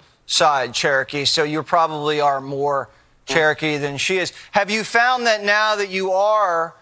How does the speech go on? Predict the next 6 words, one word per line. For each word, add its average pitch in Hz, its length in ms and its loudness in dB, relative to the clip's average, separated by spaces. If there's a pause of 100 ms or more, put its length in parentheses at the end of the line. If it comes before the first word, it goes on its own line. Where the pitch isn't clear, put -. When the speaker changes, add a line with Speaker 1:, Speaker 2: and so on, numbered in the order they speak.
(140)
Speaker 1:
identifying 165 720 2
as 151 220 -2
a, 143 400 -2
uh, 139 260 2
lesbian 160 420 -2
Indian, 165 300 -4